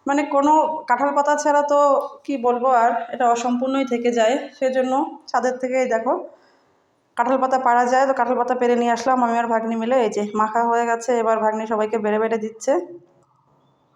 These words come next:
আর আমি তো জানি ক্যামেরাম্যান, এই দেখো, এতে হচ্ছে দেখো, আহ, মানে আমি ভিডিও করতে করতে আমারই লোভ লাগছিল প্রচুর।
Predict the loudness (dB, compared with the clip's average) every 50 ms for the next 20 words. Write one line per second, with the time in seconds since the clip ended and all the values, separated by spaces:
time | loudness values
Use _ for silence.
0 | _ _ _ _ _ _ _ _ 2 4 4 4 4 2 2 4 4 4 4 4
1 | 2 2 2 2 2 2 2 2 2 2 2 2 2 2 0 0 -4 -12 -20 _
2 | _ _ _ _ _ _ _ _ _ _ _ _ _ _ _ _ -2 0 0 0
3 | 0 -2 -4 -10 -12 -14 -14 _ _ _ _ -20 -8 -6 -6 -4 -4 -4 -2 -2
4 | -2 -2 -4 -6 -8 -8 -14 -18 -16 -16 -14 -6 -2 0 2 2 2 4 4 4
5 | 4 2 0 -2 -8 -14 -18 _ _ _ _ _ _ _ _ _ _ _ _ _
6 | _ _ _ _ _ _ _ _ _ _ _ _ _ _ _ _ _ _ _ _
7 | -2 0 2 4 2 2 2 2 2 2 2 2 2 2 0 2 0 0 2 2
8 | 0 2 2 4 4 4 2 -2 -2 0 0 2 4 4 4 4 4 2 2 2
9 | 0 0 0 0 -2 -2 -2 -2 -2 -2 0 -2 -4 -4 -2 -2 -2 -2 -2